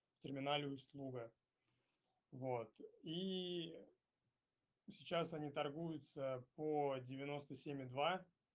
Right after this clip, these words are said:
а, доходность к погашению одиннадцать и семь процентов годовых. А,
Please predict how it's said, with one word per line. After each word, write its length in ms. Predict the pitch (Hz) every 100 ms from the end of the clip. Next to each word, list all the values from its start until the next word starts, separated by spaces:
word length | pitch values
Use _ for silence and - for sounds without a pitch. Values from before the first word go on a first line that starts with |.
| _ _ 151
а, 180 | 123 120
доходность 640 | 131 131 156 143 127 123
к 160 | - -
погашению 600 | 139 135 131 147 139 131
одиннадцать 420 | 127 143 139 -
и 60 | 135
семь 220 | 156 139
процентов 500 | 135 127 139 127 127
годовых. 460 | 131 127 131 185 - _ _ _ _ _ _ _ _ _ -
А, 500 | 123 123 123 120